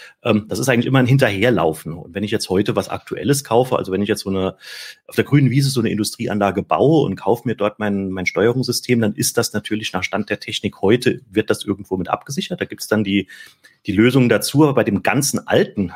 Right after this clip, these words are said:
ähm, hat man das nicht. Und wenn man dann bedenkt, dass die, die Endkunden, die, die, die Industrieanlagen natürlich alles gemischt im Einsatz haben, also von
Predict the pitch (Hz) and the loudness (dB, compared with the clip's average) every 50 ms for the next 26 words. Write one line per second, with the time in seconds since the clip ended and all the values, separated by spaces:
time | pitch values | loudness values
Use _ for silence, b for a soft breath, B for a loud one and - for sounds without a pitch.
0 | - - - 110 110 110 98 - _ _ - - - - 101 104 104 98 - - | -10 -4 -2 0 0 0 -2 -4 _ _ -18 -14 -10 -8 -4 -4 -4 -4 -4 -4
1 | 98 123 135 135 - - _ - - 90 90 92 92 95 95 98 92 92 - 98 | -4 -4 -4 -4 -8 -12 _ -20 -18 -16 -14 -12 -10 -8 -8 -8 -6 -4 -2 -2
2 | 101 110 - 107 - - 101 98 98 98 98 95 B B B B B B B B | -2 0 -2 -4 -4 -4 -2 -2 0 0 0 -2 B B B B B B B B
3 | B - - - 151 139 139 135 - - 143 139 135 131 101 104 104 101 98 98 | B -10 -6 0 2 2 2 2 2 2 2 2 2 -2 -2 0 0 2 0 0
4 | 95 95 101 98 90 - - - 120 - - 110 107 110 107 107 101 95 - - | -2 0 0 0 -2 -4 -4 -4 -2 0 0 2 2 2 2 2 0 0 -2 -4
5 | 104 92 - - - - - 131 143 139 139 - - 98 92 110 135 - - 101 | -4 -4 -4 -4 -4 0 2 2 2 2 0 -4 -6 -6 -4 -4 -4 -4 -4 -6
6 | 98 - - 95 98 98 95 - - - 95 92 90 87 90 95 - - 92 92 | -6 -4 -4 -4 0 0 -2 -2 -2 -6 -6 -6 -6 -8 -8 -10 -8 -8 -8 -8
7 | 92 | -8